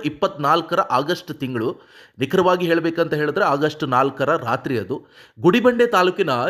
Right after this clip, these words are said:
ಚಿನ್ನಹಳ್ಳಿ ಗ್ರಾಮದಲ್ಲಿ ಈ ಭಯಾನಕ ಘಟನೆ ನಡೆದಿರುವಂಥದ್ದು. ನಲವತ್ತೈದು ವರ್ಷದ ಕೆ ಅಶೋಕ್ ಎಂಬ ಕಾಮಾಂಧ ಕುಡಿದ ಮತ್ತಿನಲ್ಲಿ ಏನ್ ಮಾಡಿದ್ದಾನೆ ಗೊತ್ತಾ?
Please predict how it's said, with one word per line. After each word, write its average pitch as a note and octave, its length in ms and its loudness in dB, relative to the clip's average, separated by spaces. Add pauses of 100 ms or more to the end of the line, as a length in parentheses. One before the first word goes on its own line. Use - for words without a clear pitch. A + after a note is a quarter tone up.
(120)
ಚಿನ್ನಹಳ್ಳಿ F#3+ 360 -4
ಗ್ರಾಮದಲ್ಲಿ D3+ 500 -2
ಈ C#3 140 0
ಭಯಾನಕ F3 540 -2
ಘಟನೆ C3+ 480 -2
ನಡೆದಿರುವಂಥದ್ದು. A2 880 -4 (360)
ನಲವತ್ತೈದು G#3 460 4
ವರ್ಷದ G3 320 2
ಕೆ F#3 160 0
ಅಶೋಕ್ F#3+ 520 -2
ಎಂಬ D#3+ 180 0
ಕಾಮಾಂಧ C#3+ 480 0 (360)
ಕುಡಿದ A3 260 4
ಮತ್ತಿನಲ್ಲಿ E3 580 0 (520)
ಏನ್ G#3 240 4
ಮಾಡಿದ್ದಾನೆ D#3+ 440 -2
ಗೊತ್ತಾ? A#2+ 500 -4